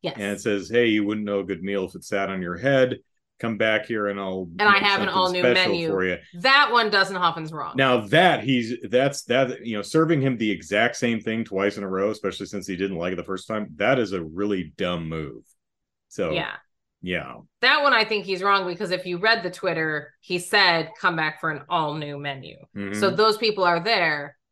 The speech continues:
Speaker 2: It's like, wait,
Speaker 1: for
Speaker 2: thi-,
Speaker 1: an
Speaker 2: this, this guy
Speaker 1: all-new
Speaker 2: wrote a
Speaker 1: menu.
Speaker 2: crappy review and you wanna serve him the exact same thing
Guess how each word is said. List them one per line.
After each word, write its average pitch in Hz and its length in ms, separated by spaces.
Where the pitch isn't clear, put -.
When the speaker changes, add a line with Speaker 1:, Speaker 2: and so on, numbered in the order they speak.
Speaker 2:
It's 95 160
like, 107 160
wait, 135 160
Speaker 1:
for 233 220
Speaker 2:
thi-, 202 40
Speaker 1:
an 131 60
Speaker 2:
this, 131 160
this 196 300
guy 135 180
Speaker 1:
all-new 131 60
Speaker 2:
wrote 117 260
a 107 60
Speaker 1:
menu. - 100
Speaker 2:
crappy 110 480
review 101 480
and 104 100
you 92 140
wanna 95 260
serve 98 340
him 104 260
the 104 200
exact 98 480
same 110 320
thing 113 460